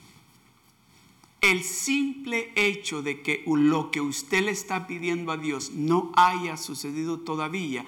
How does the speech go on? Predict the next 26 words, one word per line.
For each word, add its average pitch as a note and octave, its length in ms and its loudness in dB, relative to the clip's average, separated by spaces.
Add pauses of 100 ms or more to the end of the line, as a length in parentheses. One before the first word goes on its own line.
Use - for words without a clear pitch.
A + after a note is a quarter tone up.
(380)
no D#3+ 240 4
es E3+ 260 4
que D#3 240 0
Dios E3 440 0 (260)
no C#3+ 180 0
le C#3+ 160 0
vaya C#3 560 2 (140)
a B2+ 100 2
dar D3 540 0
eso D3 320 -4
sobrenatural F3 1200 2 (540)
que - 80 -14
usted C3 240 -6
espera. A2 460 -12 (2000)
¿Se - 160 -4
recuerdan G3+ 540 4
que F#3+ 80 -2
el E3 100 2
domingo G3 540 -2
que E3 100 -2
hablé E3 460 0
acerca D#3+ 440 -6
de D#3 100 -4
este D#3+ 220 -8
tema, A#2 400 -10 (540)
hablaba E3+ 800 4